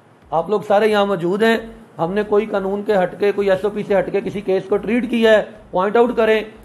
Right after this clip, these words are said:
हम अपने स्टाफ के खिलाफ भी एक्शन लेंगे। और अगर हम जिम्मेदार हुए तो आप ऊपर हायर अथॉरिटीज को उसके बारे में बताएं। हम तो बड़े ओपन बैठे हैं और चौबीस घंटे हमारे ओपन दरवाजे खुले हैं। जो बंदा कॉल करता है, जो बंदा मैसेज करता है, हम उसको रिस्पॉन्ड करते हैं।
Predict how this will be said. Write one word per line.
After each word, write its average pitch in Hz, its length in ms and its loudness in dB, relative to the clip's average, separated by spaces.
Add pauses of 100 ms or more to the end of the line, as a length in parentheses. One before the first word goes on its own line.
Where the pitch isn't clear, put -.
(120)
हम 190 140 0
अपने 196 240 -4
स्टाफ 160 320 0
के 190 80 -2
खिलाफ 208 240 2
भी 233 100 0
एक्शन 220 260 0
लेंगे। 214 360 2 (300)
और 185 120 2
अगर 202 180 2
हम 190 180 0
जिम्मेदार 240 420 4
हुए 190 240 0 (300)
तो 143 60 -6
आप 147 160 -4
ऊपर 147 200 -8
हायर 147 160 -6
अथॉरिटीज 175 360 -4
को 214 140 2
उसके 208 200 -2
बारे 202 200 4
में 208 120 -2
बताएं। 190 320 0 (340)
हम 175 140 -4
तो 214 120 0
बड़े 240 180 6
ओपन 240 260 4
बैठे 233 260 0
हैं 233 60 0
और 233 100 -4
चौबीस 233 260 -2
घंटे 214 260 -2
हमारे 208 240 0
ओपन 202 200 -4
दरवाजे 190 340 0
खुले 196 220 -2
हैं। 208 240 0 (280)
जो 196 120 0
बंदा 202 240 2
कॉल 190 260 2
करता 214 300 -2
है, 208 60 2
जो 190 140 -2
बंदा 190 240 -4
मैसेज 180 320 -4
करता 208 280 0
है, 202 160 0 (240)
हम 160 140 -6
उसको 156 180 -8
रिस्पॉन्ड 196 380 -2
करते 214 280 0
हैं। 190 160 -4